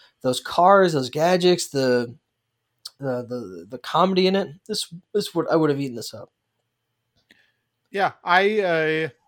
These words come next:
Speaker 2: I don't think I was quite as into it as you, but I also was very pleasantly surprised by how, like, enjoyable throughout this was. It just, it felt, it fell a little short of the,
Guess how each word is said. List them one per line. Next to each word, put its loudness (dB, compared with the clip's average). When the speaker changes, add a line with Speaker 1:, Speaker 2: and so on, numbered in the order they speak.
Speaker 2:
I 0
don't 0
think -6
I 0
was -6
quite -4
as -10
into -8
it -6
as -8
you, -4
but -4
I 0
also -2
was -6
very -6
pleasantly -10
surprised -10
by -8
how, -10
like, -12
enjoyable -6
throughout -6
this -8
was. -4
It -6
just, -8
it -10
felt, -4
it -6
fell 2
a 4
little 0
short -2
of -10
the, -6